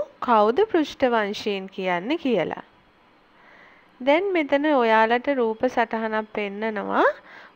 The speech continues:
මිනිසෙක්ගේ ඇට සැකිල්ලක් නේ. එතකොට මේ හිස් කබලේ ඉඳලා පල්ලෙහාට විහිදෙන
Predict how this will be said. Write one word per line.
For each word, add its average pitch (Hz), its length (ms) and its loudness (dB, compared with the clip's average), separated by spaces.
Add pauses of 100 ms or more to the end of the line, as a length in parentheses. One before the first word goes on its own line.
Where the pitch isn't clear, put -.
(500)
මිනිසෙක්ගේ 247 920 -2 (760)
ඇට 208 300 -4
සැකිල්ලක් 196 680 -2 (200)
නේ. 392 240 2 (600)
එතකොට 254 520 -2 (580)
මේ 269 420 -2 (500)
හිස් 254 240 -4
කබලේ 214 540 2
ඉඳලා 202 420 0 (460)
පල්ලෙහාට 277 1040 2
විහිදෙන 233 600 -2